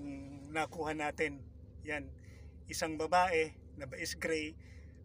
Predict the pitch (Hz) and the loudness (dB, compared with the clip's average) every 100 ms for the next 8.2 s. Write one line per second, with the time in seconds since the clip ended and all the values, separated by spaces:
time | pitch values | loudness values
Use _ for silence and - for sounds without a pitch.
0 | - 147 165 151 147 151 135 - 156 143 | -4 -4 -2 -4 0 0 0 -2 -2 -2
1 | 156 151 160 143 151 147 143 139 139 139 | -4 -4 -4 -4 -4 -4 -4 -2 0 0
2 | 139 139 139 139 - - - - - - | -2 -4 -6 -10 -14 -16 -16 -14 -16 -8
3 | - 220 - 202 190 190 - - - - | 6 6 10 10 10 6 -4 -14 -16 -16
4 | - - - 160 151 147 147 147 143 139 | -16 -16 -6 0 2 4 4 2 2 0
5 | 151 156 156 165 180 170 160 151 147 170 | -2 -4 -2 4 4 4 2 0 -4 -4
6 | 147 135 147 139 135 135 - 156 143 131 | -4 -4 -4 -4 -2 -2 0 -2 -2 -2
7 | 131 127 120 131 123 120 - 127 127 131 | -2 -2 -2 -2 -2 -4 -8 -8 -8 -4
8 | 151 143 | -2 -2